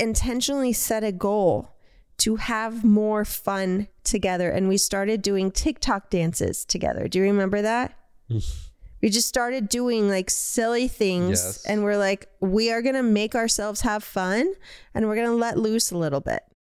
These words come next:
Speaker 2: It's a choice. It's an intentional choice.
Speaker 1: Yeah.
Speaker 2: It's just as much of a choice to move forward after a fight or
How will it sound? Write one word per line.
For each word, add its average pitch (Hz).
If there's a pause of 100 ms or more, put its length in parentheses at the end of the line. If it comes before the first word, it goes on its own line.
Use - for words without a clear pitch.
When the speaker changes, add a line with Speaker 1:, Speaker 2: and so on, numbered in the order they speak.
(240)
Speaker 2:
It's 117
a 113
choice. 85
It's 110
an 107
intentional 107
choice. 107
Speaker 1:
Yeah. 180 (240)
Speaker 2:
It's -
just -
as 110
much 110
of 98
a 98
choice 95
to 87
move 90
forward 92
after 98
a 101
fight 92
or 85